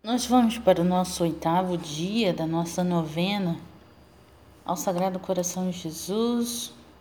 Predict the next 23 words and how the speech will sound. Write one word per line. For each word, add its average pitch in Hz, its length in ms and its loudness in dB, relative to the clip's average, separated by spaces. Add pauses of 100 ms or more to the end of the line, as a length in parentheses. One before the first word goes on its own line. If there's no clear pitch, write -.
(520)
que 156 100 -10
nós 165 300 -4
possamos 165 500 -2
depositar 156 640 -4
toda 156 220 -2
a 156 40 0
nossa 156 300 -4
confiança, 170 720 -4
todos 170 320 -4
aqueles 165 340 -4
que 151 140 -8
nos 151 240 -2
escutam, 202 1040 0 (880)
aqueles 165 460 -6
que - 140 -12
trazem 160 480 2
em 156 60 0
seu 156 200 -2
coração 185 1040 -2 (560)
os 170 160 -8
desejos 165 560 2
mais 175 280 0
profundos, 196 840 -4